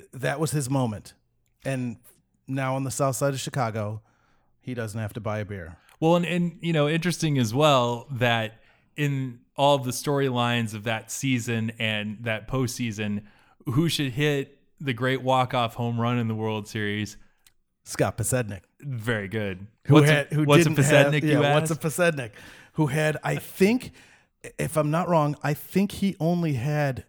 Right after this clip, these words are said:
Speaker 1: maybe one home run all season.
Speaker 2: Uh, one, uh, w-, no home runs
Speaker 1: No
Speaker 2: during
Speaker 1: home
Speaker 2: the
Speaker 1: runs.
Speaker 2: season.
Speaker 1: That's
Speaker 2: Yeah.
Speaker 1: right. No home. That's what made it even better. Zero home runs for the season.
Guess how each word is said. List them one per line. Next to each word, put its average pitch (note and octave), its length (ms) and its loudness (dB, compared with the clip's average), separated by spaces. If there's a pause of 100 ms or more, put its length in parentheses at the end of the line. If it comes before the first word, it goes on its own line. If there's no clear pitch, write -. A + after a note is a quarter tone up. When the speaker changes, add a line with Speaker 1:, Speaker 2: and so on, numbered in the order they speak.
(100)
Speaker 1:
maybe D3+ 640 0
one D3 380 -2
home F3+ 300 0
run F3+ 320 0
all C#3+ 200 0
season. B3+ 720 -2 (340)
Speaker 2:
Uh, A2+ 280 -2
one, C#3+ 640 -2
uh, C3 80 -6 (120)
w-, C#3 220 -12
no C#3 400 4
home D3+ 220 2
runs A#2+ 300 2
Speaker 1:
No E3+ 80 6
Speaker 2:
during F3 160 8
Speaker 1:
home E3 160 6
Speaker 2:
the C#3+ 60 2
Speaker 1:
runs. B2 180 -2
Speaker 2:
season. - 80 -10
Speaker 1:
That's C#3+ 240 0
Speaker 2:
Yeah. C#3 60 -2
Speaker 1:
right. A2+ 120 -6 (380)
No D#3 240 4
home. C#3 220 0
That's C#3+ 220 -2
what C#3 140 -2
made C3 160 -2
it B2 140 -6
even A2+ 180 -6
better. G#2 400 -6 (440)
Zero D#3+ 420 4
home D3+ 260 2
runs A#2+ 480 -2 (360)
for C#3 100 -4
the B2 140 -6
season. G#2 680 -4